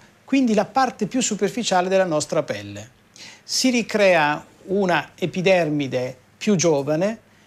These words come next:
più compatta, di conseguenza è più luminosa perché riflette meglio la luce, e più uniforme nel colore.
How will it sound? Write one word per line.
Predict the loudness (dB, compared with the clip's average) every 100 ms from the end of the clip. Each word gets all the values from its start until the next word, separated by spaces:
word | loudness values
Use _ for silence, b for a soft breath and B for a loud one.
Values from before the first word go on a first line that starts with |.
| b
più | -2 -2
compatta, | 2 0 0 -2 -2 -4 -4 -4 -4 _
di | -4 -2
conseguenza | 0 0 0 0 0 -2
è |
più | -2 -4 -2
luminosa | -2 0 2 2 2 -2
perché | -10 -6 -2
riflette | 0 -2 0 0 0 0
meglio | 2 4 2 -2 -6 -8 -8
la | -4
luce, | 0 0 0 0 0 0 -8 B B B B _
e | -4 -2
più | 0 0 2
uniforme | 2 2 2 2 2 2 2
nel | 4 4 4 4 2 0
colore. | 0 2 0 -6 -10